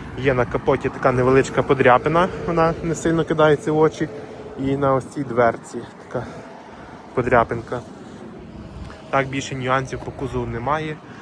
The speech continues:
Все ціленько, гарненько. Є датчик світла, датчик дощу. Ось він код для перевірки надаю, фіксуйте собі. Також пізніше покажу вам сервісну історію.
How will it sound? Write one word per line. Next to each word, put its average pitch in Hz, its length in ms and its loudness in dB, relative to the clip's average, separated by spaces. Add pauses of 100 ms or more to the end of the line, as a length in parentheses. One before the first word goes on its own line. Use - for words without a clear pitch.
(440)
Все - 220 -6
ціленько, 139 560 0
гарненько. 131 600 0 (1160)
Є 131 200 2
датчик 135 300 4
світла, 123 260 -2
датчик 117 380 -2
дощу. 160 380 -6 (120)
Ось 131 200 -10
він 120 200 -14
код 143 160 -8
для 151 100 -10
перевірки 147 500 -10
надаю, 139 360 -8
фіксуйте 135 460 -14
собі. 143 360 -16 (180)
Також - 320 -6
пізніше 135 440 -4
покажу 131 400 2
вам 127 160 -2
сервісну 131 440 2
історію. 127 520 2